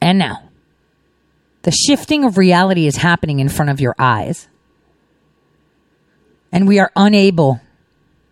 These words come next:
to see it clearly. Understand their end goal. It's the enslavement of your thought,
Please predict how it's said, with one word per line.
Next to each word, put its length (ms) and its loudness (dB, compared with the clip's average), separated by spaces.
to 160 0
see 320 0
it 140 -6
clearly. 560 -2
Understand 560 0
their 200 0
end 200 -4
goal. 300 -6
It's 160 -6
the 140 -4
enslavement 600 -2
of 140 -4
your 140 -4
thought, 600 -10